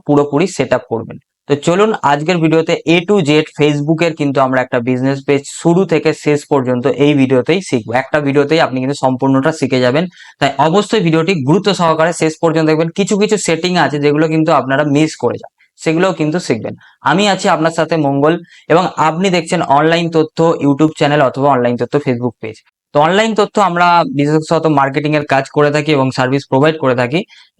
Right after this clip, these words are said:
যেখানে কিন্তু আপনি আপনার বিজনেসের গ্রোথ এবং বিজনেসের কিন্তু সেল বাড়াতে কিন্তু এই অনলাইন তথ্য আপনাদের জন্য। তো চলুন ভিডিওটি শুরু করা যাক। প্রথমত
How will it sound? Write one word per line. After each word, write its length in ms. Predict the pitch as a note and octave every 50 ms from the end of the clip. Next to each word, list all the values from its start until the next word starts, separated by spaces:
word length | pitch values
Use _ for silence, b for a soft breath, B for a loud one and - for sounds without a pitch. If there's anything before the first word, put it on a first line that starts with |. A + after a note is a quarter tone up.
| B2+ A#2+
যেখানে 280 | D3+ E3 D#3+ G3+ G#3 G#3 F#3
কিন্তু 180 | F3+ F3 E3 F3+ D#3 C#3
আপনি 180 | C3 C3+ C#3 D3+ D3+ C3+
আপনার 180 | B2+ C3+ C#3 C3+ B2+ B2
বিজনেসের 480 | C3 C3+ C3 C3+ D3 D3 C#3+ - E3+ D#3 D#3 C3+ B2+
গ্রোথ 280 | D3 F3 G3 G#3+ G#3 - - _ - C#3+ C3+
এবং 180 | C3+ C#3 C#3 C#3 C#3 C3 C3 - _ _ _ - B2 B2
বিজনেসের 480 | C#3 D3 C#3+ C3+ D#3 D#3+ D#3 D#3 D#3+ D#3 B2+
কিন্তু 160 | C3 B2+ C#3+ D3+ - -
সেল 200 | - D3 D#3+ E3+ E3 C3+ B2+
বাড়াতে 240 | B2 A#2+ A#2 A#2 A#2+ A#2
কিন্তু 160 | B2 B2 A#2+ C#3
এই 40 | C3 A#2+ A#2+
অনলাইন 240 | A#2+ A#2+ B2 B2+ B2+ A#2+ -
তথ্য 140 | A#2+ A#2 - D3+ C3
আপনাদের 280 | G#2+ A2+ A#2 G#2+ A2+ G#2+ -
জন্য। 160 | A2 G#2+ G#2 G#2 G#2+ _ _ _ _ _ -
তো 40 | A#2+ -
চলুন 200 | E3 E3+ G3 G#3 F3+ D3
ভিডিওটি 260 | C#3+ D3 D3 D3 F#3+ F3+ -
শুরু 140 | - D#3 D3 -
করা 120 | A#2 G#2+ - -
যাক। 120 | - _ _ _ _ _ _ _ _ _ -
প্রথমত 300 | F3+ F#3 A#3 A#3 A#3